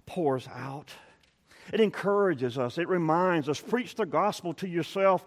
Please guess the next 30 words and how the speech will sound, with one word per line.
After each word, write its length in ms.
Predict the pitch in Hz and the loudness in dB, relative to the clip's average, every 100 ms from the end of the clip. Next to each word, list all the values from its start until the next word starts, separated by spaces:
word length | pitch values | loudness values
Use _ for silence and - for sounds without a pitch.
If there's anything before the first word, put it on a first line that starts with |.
| - - | -10 0
every 300 | 202 185 190 | 2 2 2
day. 160 | 196 185 | 4 4
Remind 540 | 180 180 233 254 214 | 4 4 6 4 4
yourself 380 | 208 - 226 214 | 0 0 0 0
of 80 | 185 | -2
the 80 | |
great 380 | 175 190 226 185 | 2 6 6 4
salvation 800 | - 214 202 175 214 240 - 226 | 0 4 6 6 6 4 2 -2
that 160 | 208 - | -2 0
you 80 | 196 | 4
have 500 | 214 226 240 247 - - | 8 10 12 10 4 0
in 160 | 214 180 | 2 2
Jesus 560 | 240 247 220 226 214 | 4 4 2 0 -4
Christ. 640 | - 262 240 180 143 - - - 160 | -2 4 6 4 2 -6 -14 -10 6
James 260 | 240 262 | 8 8
Montgomery 400 | 208 208 247 220 | 4 4 6 6
Boice 300 | 185 240 233 | 8 6 6
puts 240 | - 240 214 | 6 4 2
it 100 | 196 | -2
this 180 | 254 233 | 0 4
way, 140 | 220 - 226 | 4 4 2
"You're 140 | 240 | 2
safe 460 | - 262 294 277 - | 4 8 8 8 8
there. 140 | 220 | 6
Jesus 360 | 175 262 240 220 | 6 0 0 2
has 200 | 247 - | 2 2
his 200 | 277 - | 0 4
hand 360 | 254 254 226 | 6 8 10
on 160 | 240 | 8
you, 100 | 262 | 8